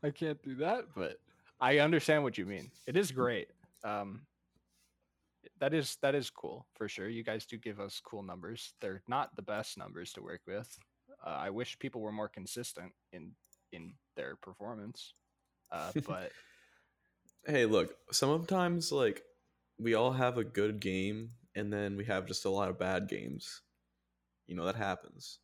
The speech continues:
Speaker 1: Just don't have the good game. That would make my life so much easier. Just,
Speaker 2: <laughs>
Speaker 1: if you're a bad player, just play bad. That,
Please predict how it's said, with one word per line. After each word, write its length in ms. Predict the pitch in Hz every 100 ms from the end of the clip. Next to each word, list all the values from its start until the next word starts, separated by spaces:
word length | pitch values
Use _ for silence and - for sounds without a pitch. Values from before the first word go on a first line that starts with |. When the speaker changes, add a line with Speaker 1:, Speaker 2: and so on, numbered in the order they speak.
| _ _ _ _ _
Speaker 1:
Just 200 | 156 139
don't 180 | 156 160
have 220 | 151 139
the 60 | 120
good 180 | 117 110
game. 260 | 92 - - _
That 100 | 127
would 100 | 143
make 220 | 147 143 135
my 140 | 123
life 260 | 107 104 -
so 260 | - 131
much 200 | 117 107
easier. 260 | 95 82 87 523 415 -
Just, 180 | 151 127 - - - 143
Speaker 2:
<laughs> 380 | - - -
Speaker 1:
if 140 | 143 139
you're 120 | 175
a 60 | 156
bad 260 | 165 170
player, 240 | 170 170 160
just 340 | 127 - -
play 160 | - 156
bad. 340 | 143 131 78 - _ -
That, 260 | 139 123